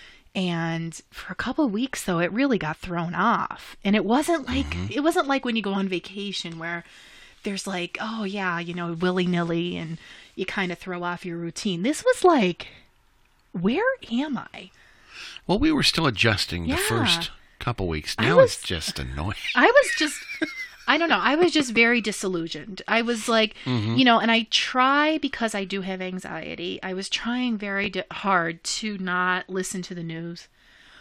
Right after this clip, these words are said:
Speaker 1: or, um, especially watch, you know, the different news. Um, as far as the national news, I just completely won't do that. You know, just try to stick to local stuff. But it was just, like,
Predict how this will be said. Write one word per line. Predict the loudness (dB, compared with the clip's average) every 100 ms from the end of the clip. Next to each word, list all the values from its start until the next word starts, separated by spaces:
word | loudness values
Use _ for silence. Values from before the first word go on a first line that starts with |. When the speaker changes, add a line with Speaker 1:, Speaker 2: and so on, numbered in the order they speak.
| -16 -6
Speaker 1:
or, | -2 0 0 0 -2 -4
um, | -6 -6 -8 -10 -8 -6
especially | 0 2 2 0 -2 -6
watch, | -4 -4 -2 -2 -2 -2 -4 -10 -4
you | -2
know, | -2
the | -2
different | -6 -6 -8 -6
news. | -6 -6 -8 -10 -8
Um, | -8 -6 -8 -10 -12 _ _ _ _ _ -6
as | -6
far | -2 -2
as | -2
the | -4
national | -2 -2 -2 -6 -6
news, | -6 -6 -8 -12 -8
I | -6 -6
just | -6 -6 -8 -8 -14 -12
completely | -12 -10 -10 -12 -10 -12
won't | -10 -10
do | -6 -4
that. | -4 -4 -6 -10 -18 -20 -20 -20 -4
You | -2
know, | 0
just | -2 -6
try | -2 -4
to | -4
stick | -6 -8 -4
to | -6
local | -2 -4 -4 -8
stuff. | -10 -8 -6 -6 -8 -14 -20 -8
But | -4 -4 -6 -12 -6
it | -6 -2 -2
was | -2
just, | -2 -4 -4
like, | -6